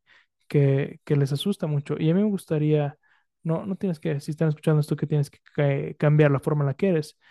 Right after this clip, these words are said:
pero tal vez ser alguna de esas personas que les gusta crear, pero no ser el que está ahí conectando. Eso está bien. Y me gustaría darnos algunas herramientas o preguntas que, para que las personas empiecen a ver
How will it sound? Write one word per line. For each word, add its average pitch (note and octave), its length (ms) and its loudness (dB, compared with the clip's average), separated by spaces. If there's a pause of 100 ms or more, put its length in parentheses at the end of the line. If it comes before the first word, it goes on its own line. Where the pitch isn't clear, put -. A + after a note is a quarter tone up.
(400)
pero C#3+ 280 2
tal D3 140 0
vez D3 140 -2
ser D#3+ 120 2
alguna D3 300 2
de D3 80 0
esas C#3+ 200 -8
personas C#3+ 380 -6
que D3 100 -4
les C#3 120 -2
gusta C#3+ 360 -4
crear, E3+ 420 -2
pero C#3+ 200 -2
no C#3+ 320 -2
ser C#3+ 220 -4
el C3+ 100 -6
que C#3+ 100 -10
está - 160 -6
ahí C#3 120 0
conectando. C#3+ 560 -6 (360)
Eso D3+ 180 -2
está D#3 160 -4
bien. F3+ 640 -4 (680)
Y D#3+ 520 2 (680)
me E3 100 0
gustaría D3+ 320 2
darnos D3 280 0
algunas D3+ 280 -2
herramientas E3 520 -4
o D3+ 100 -6
preguntas E3 640 -4
que, C#3+ 360 0 (1080)
para D3+ 180 0
que D#3+ 80 0
las D3 160 0
personas D#3 340 -2
empiecen D3 360 -4
a C#3+ 80 0
ver D3 400 0